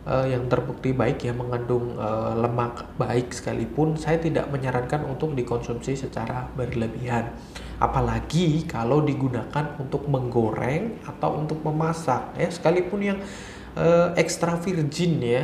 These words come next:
yang, yang, eh, diminum langsung atau mungkin yang sudah di, eh, proses untuk lebih memiliki titik didih yang lebih tinggi ya. Problem utama dari minyak-minyak itu biasanya adalah berkaitan dengan titik didih juga ya.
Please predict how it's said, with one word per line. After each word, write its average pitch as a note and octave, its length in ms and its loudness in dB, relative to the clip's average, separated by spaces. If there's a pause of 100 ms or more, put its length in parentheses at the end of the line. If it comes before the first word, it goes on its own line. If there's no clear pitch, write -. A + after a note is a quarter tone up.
yang, B2 240 0
yang, B2 240 -2 (160)
eh, A#2+ 300 -2
diminum C3 320 2
langsung B2+ 240 4
atau F3 160 2
mungkin D#3+ 320 2
yang D3 160 2
sudah C#3+ 320 0
di, C#3+ 480 0 (440)
eh, C3 380 2 (100)
proses D#3+ 640 2
untuk D#3 640 -2
lebih D3 560 2
memiliki D#3+ 1120 4 (240)
titik D#3+ 400 0
didih D3 400 6
yang D3+ 80 6
lebih D#3 240 4
tinggi D3+ 480 4
ya. A#2+ 80 -2
Problem D3+ 400 4
utama D#3 240 2
dari C#3+ 320 2
minyak-minyak C#3+ 800 -2
itu - 80 0
biasanya D#3 400 2
adalah B2 160 2
berkaitan B2 400 -2
dengan B2 240 0
titik B2 320 -4
didih B2+ 240 0
juga C#3 240 2
ya. A#2 240 0